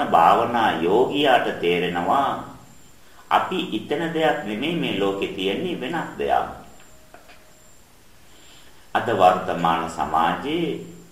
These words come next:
ගොඩාක් පින්වතුන් භාවනාව වඩනවා. අවුරුදු පහ, දහය, විස්ස භාවනා වඩන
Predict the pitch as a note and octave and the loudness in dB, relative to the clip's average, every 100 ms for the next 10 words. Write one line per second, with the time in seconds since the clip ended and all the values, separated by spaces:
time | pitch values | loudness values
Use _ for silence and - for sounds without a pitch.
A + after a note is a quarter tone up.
0 | - - - C#2+ D#2+ E2 F2+ A#2 - - | -20 -20 -18 -4 0 6 8 8 4 0
1 | A2 A2+ A2 - F#2 E2 - - - - | -4 -4 -6 -6 -6 -8 -10 -14 -20 -18
2 | C#2+ D2 D#2+ G2 A#2 B2+ B2+ D3 G2 F2+ | -6 2 6 6 2 0 0 0 0 0
3 | F#2 - G#1+ G1+ - - - - - - | -2 -4 -6 -8 -10 -16 -20 -20 -20 -20
4 | - - - - - - - - - - | -20 -20 -20 -20 -20 -20 -20 -20 -8 2
5 | F#2 G#2 G#2 F#2 - D2+ E2+ G2 - D#2+ | 4 4 0 -2 -2 4 6 6 4 4
6 | D#2+ F#2+ B2 G2+ F#2 - - F3+ - G2+ | 6 6 4 0 -4 -10 -8 -6 2 4
7 | F#2+ F2+ F2 E2 D2+ E2+ F#2+ | 4 2 2 2 2 0 -2